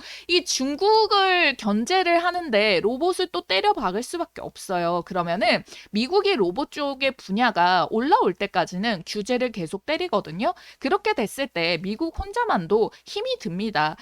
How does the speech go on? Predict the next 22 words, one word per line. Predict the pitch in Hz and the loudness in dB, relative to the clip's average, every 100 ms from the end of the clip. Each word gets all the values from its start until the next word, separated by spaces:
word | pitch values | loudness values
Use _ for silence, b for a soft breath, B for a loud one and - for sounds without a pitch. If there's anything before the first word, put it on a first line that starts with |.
| B B | B B
얘네가 | 190 247 262 247 | 0 2 4 4
뭐 | 220 175 | 2 0
에이아이에 | 160 202 262 254 240 233 220 | -2 -2 4 4 4 0 2
대해서 | 196 185 196 202 185 | 2 0 0 -2 -2
뭐 | 175 | -4
소프트웨어 | - 269 330 302 254 208 | -6 -10 -6 -2 2 4
발전이라던가 | 196 160 160 226 220 202 190 185 180 180 180 | 4 2 2 -2 -2 0 0 0 0 4 4
뭐 | 160 165 | 4 0
이런 | 165 254 285 277 | 0 0 -2 -2
쪽 | 254 247 226 214 208 | -2 2 4 4 2
데이터 | 196 262 - 339 | -4 -4 -4 -4
쪽으로는 | 302 262 240 214 190 | -4 -4 0 0 0
많이 | 175 147 214 | -2 -2 -2
올릴 | 185 180 262 | -2 -2 -4
수 | - 285 269 | -8 -8 -8
있더라도 | 180 - 220 180 185 349 - B B B | -8 -2 0 2 0 0 -2 B B B
우리나라만큼은 | 233 247 403 427 381 359 220 180 - 254 | -2 2 4 6 6 6 2 0 -6 -2
안 | 185 147 | -2 -2
돼요. | 175 170 | -2 -2
우리나라는 | 190 226 330 320 277 262 254 | -2 -2 0 2 2 0 -4
제조업 | 196 170 247 262 254 | -4 -2 4 2 2
강국이거든요. | - 170 196 240 196 160 160 156 165 170 | -6 -6 -4 -4 -4 -4 -6 -6 -2 -2